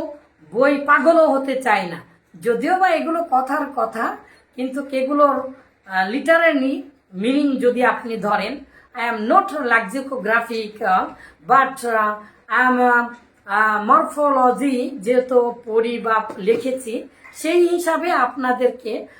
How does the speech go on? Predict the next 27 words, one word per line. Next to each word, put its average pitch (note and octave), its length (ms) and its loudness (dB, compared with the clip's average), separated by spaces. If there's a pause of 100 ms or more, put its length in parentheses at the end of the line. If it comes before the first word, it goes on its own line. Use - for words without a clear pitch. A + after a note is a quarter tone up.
(140)
আমি G#3 260 -6 (160)
বলতেই D4 480 0
পারি। F3+ 220 0 (560)
এই A3+ 200 0 (140)
দু G#3+ 80 0 (100)
একটা A3+ 240 -8
কথা G#3+ 300 -4
একটু F4 120 -12 (100)
মজার A#3 360 4 (120)
করলাম। F#3 340 -8 (400)
বই C4 160 2 (100)
পাগলও D4 440 2
হওয়ার D#4 180 -2 (160)
দরকার D#4 380 2 (100)
নেই, D4 220 -4
বইয়ের C4 340 0
পোকাও A#3+ 300 -2 (100)
হওয়ার G3+ 260 2
দরকার E3+ 420 -6
নেই। B2 100 -20 (440)
বইয়ের D#4 380 0
পোকা D4+ 260 -6 (140)
পৃথিবীতে D4+ 420 -8 (100)
সবচাইতে D4 440 -6
বইয়ের B3+ 340 2 (100)
বেশি C4+ 220 -6
ক্ষতি A#3+ 320 -4